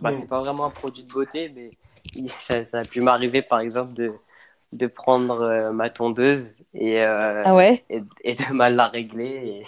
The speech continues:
Speaker 1: et <laughs> faire
Speaker 3: Ouh là
Speaker 1: un
Speaker 3: là.
Speaker 1: trou dans la barbe, quoi.
Speaker 3: Ah oui,
Speaker 1: Donc,
Speaker 3: d'accord,
Speaker 1: euh,
Speaker 3: ouais.
Speaker 1: ouais.
Speaker 3: Et après,
Speaker 1: Voilà,
Speaker 3: faut
Speaker 1: ça,
Speaker 3: tout,
Speaker 1: c'était
Speaker 3: tout réégaliser,
Speaker 1: Voilà.
Speaker 3: quoi.
Speaker 1: Après,
Speaker 3: Ah.
Speaker 1: faut tout égaliser et, <laughs> et bon, tant pis, faut la laisser repousser. Bon, heureusement, ça repousse vite.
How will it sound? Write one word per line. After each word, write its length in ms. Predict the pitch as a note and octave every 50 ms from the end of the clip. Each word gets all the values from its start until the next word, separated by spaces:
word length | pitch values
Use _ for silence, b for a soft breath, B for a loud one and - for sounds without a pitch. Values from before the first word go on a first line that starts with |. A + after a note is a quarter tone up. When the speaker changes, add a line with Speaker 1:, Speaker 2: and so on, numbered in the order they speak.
| - -
Speaker 1:
et 60 | A#2+
<laughs> 120 | - _
faire 140 | - - -
Speaker 3:
Ouh 80 | C#4+ D4
là 100 | C#4 C4
Speaker 1:
un 40 | A3
Speaker 3:
là. 140 | G3 F3+
Speaker 1:
trou 80 | F#3+ -
dans 60 | G#2+
la 60 | A2+
barbe, 280 | A2+ C3 B2+ B2 B2 B2
quoi. 140 | - A#2 A#2 B2 - - D#3+ - b b b -
Speaker 3:
Ah 140 | G#3+ A#3
oui, 140 | A#3 A#3 A#3
Speaker 1:
Donc, 120 | G3 G3+ G3+
Speaker 3:
d'accord, 220 | - - F#3+ F#3+ -
Speaker 1:
euh, 500 | A#2+ A#2 - F#3+ F#3 - - A#2+ A#2 A#2 B2
Speaker 3:
ouais. 180 | A#2+ A#2+ A#2+ A#2+
Speaker 1:
ouais. 60 | B2 - _ -
Speaker 3:
Et 60 | F3
après, 140 | F3+ C3 B2+
Speaker 1:
Voilà, 120 | B2+ -
Speaker 3:
faut 120 | - F#3+ F#3+
Speaker 1:
ça, 40 | F#3+
Speaker 3:
tout, 240 | - - G#3 G#3 G3+
Speaker 1:
c'était 60 | F#3+
Speaker 3:
tout 140 | - A3+ A3+
réégaliser, 520 | G3+ G3+ G3+ G3+ G3+ G3+ G3 F3 F#3 F#3 F#3+
Speaker 1:
Voilà. 280 | F#3 C#3+ C#3+ C#3 C#3+ E3+
Speaker 3:
quoi. 220 | - - D3+ D#3 - _ _ _ _ _ -
Speaker 1:
Après, 260 | A#2+ B2 - - D#3
Speaker 3:
Ah. 160 | E3+ G3 G#3 F#3+
Speaker 1:
faut 60 | F#3
tout 80 | C3+ C3+
égaliser 840 | C3 B2 C3 B2+ B2 B2 A#2+ A#2 B2 C#3 C#3+ C#3 C3+ A#2 A2 G#2+ G#2+
et, 60 | G#2 - - -
<laughs> 0 |
et 80 | D#3 C#3
bon, 160 | B2 A2+ A2+ B2 -
tant 140 | - A#2 G#2+
pis, 140 | - B2+
faut 160 | C3 - - B2
la 100 | A2+ A2
laisser 260 | A2+ A#2+ A#2 - B2
repousser. 460 | A2 - _ - A#2+ A2+ - B2 A#2+
Bon, 160 | B2 B2 C#3 C#3+
heureusement, 360 | C3 A#2 C3+ D#3 D3 E3 F#3
ça 120 | F#3 - E3
repousse 260 | - _ - D#3+ D3+
vite. 380 | C#3 C#3 E3 G3+ G#3 - -